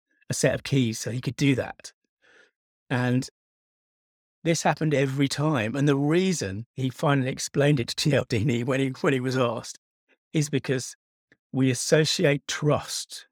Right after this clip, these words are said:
with people who can come and go from our house. Even that small thing. The guy hadn't changed the pitch. He hadn't changed the product. He was selling the same as all the other people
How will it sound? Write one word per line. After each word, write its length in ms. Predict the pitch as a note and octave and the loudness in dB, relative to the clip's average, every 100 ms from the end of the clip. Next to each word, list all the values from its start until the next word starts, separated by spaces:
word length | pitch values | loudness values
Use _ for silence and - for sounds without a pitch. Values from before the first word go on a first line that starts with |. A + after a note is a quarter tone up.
| - | -4
with 180 | A#2+ | -4
people 280 | - C3+ C3 | 0 -2 0
who 160 | A#2 C3 | 0 -2
can 180 | - A#2 | -2 -6
come 240 | - A#2 | 0 2
and 120 | A#2 | 2
go 120 | A2+ A#2 | 2 0
from 180 | - | -4
our 120 | A#2 A2+ | -4 -2
house. 380 | C3 G#2+ - - _ _ _ | -4 -4 -10 -20 _ _ _
Even 400 | E3+ F3+ F#3+ G3 | 2 4 4 2
that 200 | F3 - | 2 0
small 380 | - - C#3 B2 | -4 0 0 -2
thing. 400 | - D#3+ D3+ - - _ _ | -2 -2 -2 -10 -18 _ _
The 80 | C#3+ | 0
guy 220 | C#3 D3+ | 4 4
hadn't 280 | D#3 F#3 F#3+ | 4 0 0
changed 320 | - E3+ E3 | 0 2 2
the 80 | F3+ | 0
pitch. 340 | - C3+ - | -4 -4 -2
He 100 | - | -4
hadn't 240 | B2 C#3 C3+ | 0 0 0
changed 320 | - C#3+ C#3+ | 2 2 2
the 60 | E3 | -2
product. 520 | - A2+ A2 - - _ _ _ | -2 -4 -4 -8 -16 _ _ _
He 100 | D3 | 0
was 160 | D3 - | 0 2
selling 300 | C3+ B2 B2 | 2 2 0
the 60 | |
same 320 | A2+ B2+ B2+ | 0 0 0
as 100 | A#2+ | 0
all 140 | C3 D3 | 0 4
the 100 | C#3+ | 4
other 160 | D3 | 4
people 500 | D3 G#2+ F#2+ - C#3+ | 2 -4 -10 -10 -10